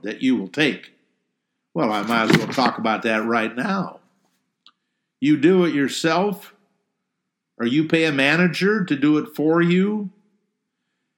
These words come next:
and by the way, I can give you, uh, I can give you twenty-five reasons why you probably need somebody to do it for you, because you won't do it yourself.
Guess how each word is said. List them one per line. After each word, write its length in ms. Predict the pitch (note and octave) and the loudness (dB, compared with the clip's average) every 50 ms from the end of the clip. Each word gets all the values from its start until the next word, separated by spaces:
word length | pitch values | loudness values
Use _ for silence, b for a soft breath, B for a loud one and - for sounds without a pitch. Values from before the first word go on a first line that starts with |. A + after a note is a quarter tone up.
| _ _ _ - | _ _ _ -10
and 100 | A2+ A#2+ | -6 -2
by 160 | A#2+ D3+ E3 | 0 2 2
the 80 | F3 F3 | 4 4
way, 160 | F3+ F3+ E3 | 2 2 2
I 220 | B2+ C3 D3 F3 F3+ | 2 2 0 0 0
can 220 | - C3+ G#2+ G#2 | -2 -4 -4 0
give 260 | A#2+ D3 E3+ E3 B2+ | 0 2 2 2 2
you, 420 | A2 G#2+ G#2+ A2 A2 A#2 B2+ C3 A#2 | 0 0 0 2 2 2 0 0 0
uh, 260 | B2 A#2 A2 G2+ - - | 0 0 -2 -2 -2 -2
I 140 | A2+ A#2+ D3 | 0 0 0
can 120 | D3 C3 | 0 0
give 160 | B2+ C#3+ C#3 | 0 0 0
you 180 | B2+ B2 A#2+ A#2+ | 2 0 0 0
twenty-five 580 | - C3+ C#3+ C#3+ C#3+ B2+ - C3+ C3 B2+ A#2+ A#2 | -2 -4 -4 -2 0 0 2 2 2 2 2 2
reasons 460 | B2+ D3+ E3 D3 G#2+ G2+ G2 F2+ G2 | 2 2 2 0 -2 -6 -12 -10 -8
why 180 | A2 A#2 A#2+ | -4 -4 -2
you 200 | A#2 A2+ G#2+ G#2 | -2 -2 -4 -6
probably 440 | F#2 - C#3+ C#3+ C#3 B2+ A#2 G#2 G2 | -6 -4 -2 -2 0 0 -2 -4 -4
need 520 | G#2 A2+ B2+ D3+ E3 E3+ D#3+ D#3 C3+ G2+ - | -4 -2 0 0 2 2 2 2 0 -2 -4
somebody 480 | - - C3 B2+ B2 B2+ A#2+ A#2+ A2 G2+ | -4 -2 -2 0 2 2 2 0 -2 -2
to 100 | A2 G2+ | -4 -4
do 300 | F#2+ B2+ D3+ D#3+ D3+ C3+ | 0 2 4 4 4 2
it 200 | A2+ - - - | 0 -4 -4 -2
for 280 | C#3 D#3 F3+ F#3+ F#3 | 0 2 2 4 4
you, 320 | F3 D3 A#2+ F#2+ D#2 D2 - _ _ _ _ _ _ _ _ _ _ _ _ _ _ _ _ _ _ _ _ _ _ _ _ _ _ _ _ _ - | 2 2 2 -2 -4 -8 -14 _ _ _ _ _ _ _ _ _ _ _ _ _ _ _ _ _ _ _ _ _ _ _ _ _ _ _ _ _ -20
because 280 | - - - D3+ C3+ A2+ | -8 -2 0 0 2 2
you 80 | C3 C#3+ | 2 2
won't 260 | D#3 E3 F3 D#3 C3 | 2 2 2 2 2
do 180 | D3 D#3+ F3 | 2 2 2
it 80 | F3+ - | 2 0
yourself. 600 | D3 C#3 B2+ - - F#3 F#3+ F#3 D3 A2+ - - | -2 -2 -2 -2 -2 0 2 2 0 0 -4 -10